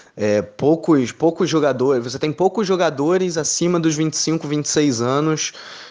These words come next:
eh, pra fazer a diferença, né? Aqui de cabeça eu só tô lembrando do goleiro Gulaxi, do, do zagueiro e capitão Orban, e o Forsberg, que também tem mais de vinte e cinco anos, é um dos principais jogadores da equipe. Duas temporadas atrás,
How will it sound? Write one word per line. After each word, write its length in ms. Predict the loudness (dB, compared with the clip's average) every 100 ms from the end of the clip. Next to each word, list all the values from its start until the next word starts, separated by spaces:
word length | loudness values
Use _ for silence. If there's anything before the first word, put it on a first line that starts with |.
| -8
eh, 580 | 0 4 4 4 4 2
pra 180 | 0 -2
fazer 260 | 0 0 0
a 40 |
diferença, 680 | 0 0 0 0 -4 -6 -4
né? 160 | -4 -4
Aqui 220 | -2 -4
de 100 | -2
cabeça 540 | -2 0 2 0 0
eu 60 | -2
só 120 | -2
tô 120 | 0
lembrando 400 | 0 2 2 2
do 80 | 2
goleiro 340 | 2 4 4 2
Gulaxi, 720 | 2 2 0 -2 -4 -6 -8 _ -20 -20 -20 -16
do, 480 | -4 0 2 2 2
do 140 | 2 0
zagueiro 400 | 0 2 2 2
e 40 |
capitão 540 | 0 -2 -4 -4 0
Orban, 560 | 0 -2 -2 0 2 -2 -8 -20 -20 -6
e 120 | 2
o 40 | 2
Forsberg, 880 | 4 2 0 0 4 4 2 -4 -6
que 340 | -4 -2 -2
também 340 | -2 -2 0
tem 100 | 0
mais 200 | 0 0
de 40 | 0
vinte 140 | -2
e 40 | -2
cinco 320 | -4 0 2
anos, 380 | 2 2 2 2
é 40 |
um 60 | 0
dos 140 | 0
principais 400 | -2 -2 0 2
jogadores 400 | 2 2 2 2
da 140 | 2
equipe. 560 | 0 0 -2 0 -2 -6 -8 -18 -20 -12
Duas 220 | 0 2 2
temporadas 560 | 0 2 2 2 0
atrás, 680 | 0 0 2 2 0 -2